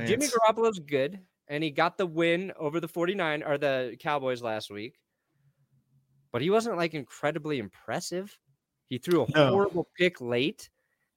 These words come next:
Speaker 1: And maybe Trey Lance, you brought him in. A big reason was his athleticism. And you've beat the Packers before by running the ball up their arse.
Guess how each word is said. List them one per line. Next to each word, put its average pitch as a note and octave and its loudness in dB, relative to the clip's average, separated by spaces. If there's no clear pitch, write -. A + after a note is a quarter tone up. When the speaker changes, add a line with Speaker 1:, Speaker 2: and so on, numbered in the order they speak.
Speaker 1:
And C3 -4
maybe C#4 6
Trey C4 6
Lance, A#3 0
you F3 2
brought F3 4
him A3+ 2
in. F#3+ 0
A C3+ -2
big E3 2
reason F3+ 0
was D3+ -2
his B2 -8
athleticism. A2+ -4
And A#2 -2
you've F#2+ -6
beat E3 -2
the D#3+ -8
Packers F#3+ 0
before A#3 4
by F#3 4
running F3+ 2
the G#3+ 0
ball A3+ 4
up G3+ 2
their F3+ 0
arse. A#3 4